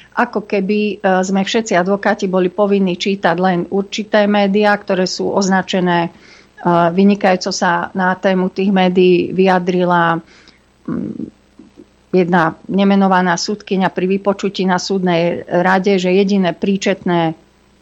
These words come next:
tie príčetné, jediné a správne médiá. Takže ja mám pocit aj z kolegov advokátov v tej advokátskej samospráve, aj celkové, e, z tej, by som povedala, z toho prístupu výkon samosprávy, že sa s tým nejako stotožňujú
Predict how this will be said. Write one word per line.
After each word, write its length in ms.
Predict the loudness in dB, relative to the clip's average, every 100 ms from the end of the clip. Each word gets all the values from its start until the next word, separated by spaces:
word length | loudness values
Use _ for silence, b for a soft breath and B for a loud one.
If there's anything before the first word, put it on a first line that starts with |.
| _ _ _ _ _
tie 180 | 2 2
príčetné, 800 | 2 0 0 -2 -2 -4 -2
jediné 320 | -2 -2 -2 0
a 80 |
správne 440 | -2 -2 -2 0 0
médiá. 600 | 0 0 0 2 2 2
Takže 400 | -2 -2 0 0
ja 180 | 2 2
mám 220 | 2 0
pocit 340 | -4 -6 -10 -12 -4
aj 240 | -2 -2
z 80 | -4 -6
kolegov 400 | -2 0 0 0
advokátov 640 | 0 -2 -2 -4 -4 -8
v 60 | -4
tej 160 | -4 -4
advokátskej 640 | -4 -4 -2 -2 -4 -4 -6
samospráve, 800 | -4 -4 -4 -4 0 0 0 -4 B B B -4
aj 140 | -2
celkové, 440 | 0 -2 -2 -2 -2
e, 80 | -2 -6 -8 -8 -12 -18 -20 -20 -20 -20 -18
z 100 | -8
tej, 200 | 0 0 0 -4 -12 _ _
by 220 | -16 -8 -4
som 160 | -2
povedala, 320 | 0 2 2
z 80 | 0
toho 180 | -2 -2
prístupu 560 | -2 -4 -4 -6 -4 -4
výkon 460 | -2 -2 -2 0 0
samosprávy, 640 | 0 -2 -2 -2 0 0
že 160 | 0 -2
sa 120 | -4
s 120 | -6
tým 240 | -4 -6 -4
nejako 320 | -2 -2 -4
stotožňujú 760 | -8 -8 -2 -2 0 2 2